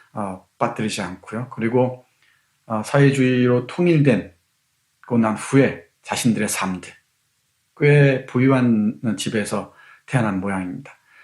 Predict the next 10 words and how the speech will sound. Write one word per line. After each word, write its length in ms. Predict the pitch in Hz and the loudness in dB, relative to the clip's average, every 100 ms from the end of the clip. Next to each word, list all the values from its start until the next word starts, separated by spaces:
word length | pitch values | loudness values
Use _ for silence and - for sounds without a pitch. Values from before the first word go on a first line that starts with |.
| - _ | -20 _
그래서 260 | - - | -18 -12
삼 240 | 101 - 143 | -6 4 6
년 180 | 131 - | 6 2
동안의 280 | 117 104 | -2 -2
삶들, 640 | 98 98 92 101 135 156 - _ | -4 -6 -8 -4 -4 -4 -8 _
칠십오 380 | - 147 113 107 | -10 -6 -4 -2
년부터 340 | 101 95 - | -4 -6 -8
칠십팔 400 | 147 143 - 117 | -6 -8 -10 -8
년까지 420 | 104 95 - - - _ _ _ _ _ | -8 -12 -18 -18 -20 _ _ _ _ _
탈출하기까지의 1080 | - 143 - 143 - - 113 95 - 170 | -12 -10 -6 -6 -6 -8 -8 -6 -4 -4